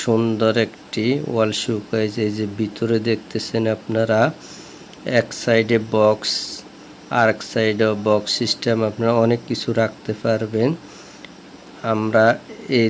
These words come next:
ধরনের ওয়াল শোকেস তৈরি করে থাকি, স্টিলের আলমারি, স্টিলের ড্রেসিং টেবিল, স্টিলের তিন দরজা আলমারি, অনেক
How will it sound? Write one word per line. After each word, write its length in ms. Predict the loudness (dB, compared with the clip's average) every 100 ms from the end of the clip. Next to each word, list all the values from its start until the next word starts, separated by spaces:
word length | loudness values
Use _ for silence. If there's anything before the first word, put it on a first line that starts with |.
| 4
ধরনের 420 | 2 4 4 4 2 0
ওয়াল 260 | 4 4 2 -4
শোকেস 600 | -4 -4 -2 0 0 0 -6 0
তৈরি 320 | 2 4 0 -2
করে 260 | 0 2 2 0
থাকি, 320 | -2 -2 -4 -2 -4
স্টিলের 360 | -8 -8 -8 -2 2
আলমারি, 560 | 2 4 2 2 2 0 -2 -10 -18 -20 -20 -20 -6 -4 -4
স্টিলের 440 | -4 -6 -2 -2 0
ড্রেসিং 360 | 2 2 0 -4 -4 0
টেবিল, 500 | 2 2 4 2 2 -4 -14 -18 -18 -18 -18 -20 -12 -6
স্টিলের 340 | -6 -2 -2 -2 -2
তিন 160 | 0 2 2
দরজা 480 | 4 4 2 4 4 4
আলমারি, 480 | 2 0 0 0 -2 -6 -18 -20 -20 -14 -4 0
অনেক 260 | 2 2